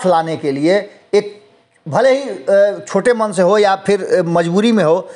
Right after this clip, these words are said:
भारतीय जनता पार्टी ने एक फैसला जरूर लिया है और इसके लिए नीतीश कुमार के सामने प्रस्ताव भी रखा है। इन सब बातों को लेकर नीतीश कुमार का जो एक्शन है,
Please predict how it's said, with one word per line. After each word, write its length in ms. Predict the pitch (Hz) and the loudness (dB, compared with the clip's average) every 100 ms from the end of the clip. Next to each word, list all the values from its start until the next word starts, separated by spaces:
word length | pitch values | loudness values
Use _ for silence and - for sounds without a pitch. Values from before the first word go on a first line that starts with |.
| - - | -18 -6
भारतीय 360 | 156 240 277 | -2 -2 -2
जनता 220 | 247 220 208 | -2 -2 -2
पार्टी 280 | 202 202 | -2 -2
ने 140 | 202 202 | 0 0
एक 120 | 190 | -2
फैसला 320 | - 170 208 | -4 -2 -2
जरूर 280 | 175 175 180 | 0 0 0
लिया 220 | 165 175 | 2 0
है 200 | 170 220 - - - | 0 -4 -8 -4 -2
और 120 | 170 | -2
इसके 200 | - 196 | -2 -2
लिए 140 | 170 | -2
नीतीश 280 | 165 165 190 | -4 -6 -8
कुमार 220 | 170 156 | -2 -2
के 100 | 160 | -2
सामने 240 | 151 143 165 | -8 -6 -6
प्रस्ताव 500 | 160 143 - 160 131 | -6 -4 -2 -2 -2
भी 80 | |
रखा 300 | 127 113 - | -6 -8 -10
है। 160 | 113 113 _ _ - | -14 -16 _ _ -12
इन 140 | 143 | -10
सब 260 | 123 220 220 | -4 -4 -2
बातों 360 | 170 160 170 | -2 -2 -4
को 140 | 156 147 | -2 0
लेकर 300 | 147 151 165 | 0 0 -2
नीतीश 320 | 147 180 180 | -4 -6 -8
कुमार 260 | 156 143 135 | -4 -4 -2
का 120 | 143 | -2
जो 240 | 135 135 160 | -2 -2 -2
एक्शन 340 | 160 - 202 | -2 -2 -2
है, 200 | 160 | -4